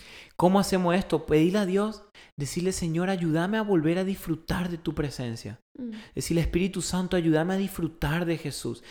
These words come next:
Speaker 1: Acércate a Cristo. Cuanto más te acerca a la luz, más vas a cambiar, porque el cambio ya va a ser algo conse-, na-, natural.
Speaker 2: Una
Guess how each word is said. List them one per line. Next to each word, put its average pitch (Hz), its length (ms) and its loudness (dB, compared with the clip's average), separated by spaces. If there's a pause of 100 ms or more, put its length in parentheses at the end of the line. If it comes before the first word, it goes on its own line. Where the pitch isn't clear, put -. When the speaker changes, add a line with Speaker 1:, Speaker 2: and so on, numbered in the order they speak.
(180)
Speaker 1:
Acércate 170 760 0
a - 160 -4
Cristo. 165 500 0
Cuanto 156 280 2
más 160 180 2
te - 100 -2
acerca 170 340 0
a - 20 6
la 170 120 6
luz, 156 280 4 (380)
más 170 360 4
vas 170 220 0
a 160 100 -2
cambiar, 170 540 2 (260)
porque 156 220 0
el 156 140 0
cambio 175 560 6 (300)
ya 170 100 6
va 160 60 6
a 170 40 2
ser 180 160 4
algo 170 280 4 (160)
conse-, 180 360 -4
na-, 170 180 0
natural. 180 720 0
Speaker 2:
Una 247 100 -10